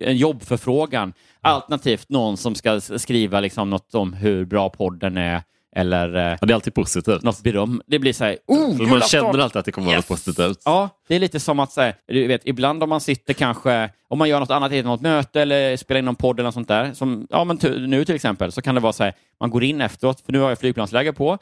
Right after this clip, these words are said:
Speaker 2: Ja.
Speaker 1: så går jag in på, eh, Instagram och så är det så, oh, det, i, i den här lilla meddelandet, det tickar upp det, tre stycken kanske,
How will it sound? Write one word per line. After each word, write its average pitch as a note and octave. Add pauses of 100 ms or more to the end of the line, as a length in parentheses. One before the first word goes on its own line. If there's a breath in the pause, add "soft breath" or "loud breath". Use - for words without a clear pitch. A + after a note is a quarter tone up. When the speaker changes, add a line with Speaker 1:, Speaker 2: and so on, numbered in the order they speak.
Speaker 2:
Ja. G#2+
Speaker 1:
så C3
går C3+
jag C3+
in D3
på, A#2+
eh, A2
Instagram A#2+ (100)
och B2
så C#3
är A#2+
det A2
så, G2+ (240)
oh, A2
det, A#2 (120)
i, A#2
i B2
den A#2
här A#2+
lilla G#2
meddelandet, F2+
det G#2 (540)
tickar C3+
upp B2+
det, -
tre D3
stycken C#3+
kanske, G2